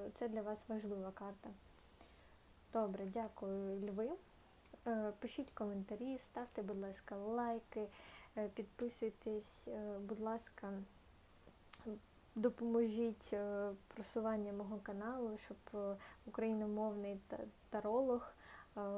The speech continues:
виходив в топи. Ну,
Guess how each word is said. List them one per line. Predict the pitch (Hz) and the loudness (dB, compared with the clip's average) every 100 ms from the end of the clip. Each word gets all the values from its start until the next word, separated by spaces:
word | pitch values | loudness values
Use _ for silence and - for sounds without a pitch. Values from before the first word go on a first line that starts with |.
| 202 | 0
виходив | 196 190 - 226 214 208 - - | 0 0 2 4 4 -2 -8 -14
в | - | -4
топи. | 220 202 196 269 339 - - - - - - - - - | 0 0 2 0 0 -6 -20 -18 -18 -18 -20 -20 -20 0
Ну, | 240 240 254 320 | 6 8 6 4